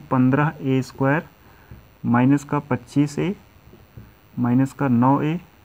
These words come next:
प्लस का पन्द्रह बराबर ज़ीरो। इन दोनों में देखो, में फ़ाइव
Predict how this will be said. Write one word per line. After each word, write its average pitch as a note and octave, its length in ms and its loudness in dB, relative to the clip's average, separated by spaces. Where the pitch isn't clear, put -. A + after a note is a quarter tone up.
प्लस B2+ 220 -2
का C#3 160 -4
पन्द्रह C3+ 460 0
बराबर A#2+ 360 0
ज़ीरो। A2 320 -6
इन D#3+ 220 2
दोनों D#3 220 6
में D#3+ 120 2
देखो, D3 300 2
में D#3+ 120 0
फ़ाइव D#3+ 420 2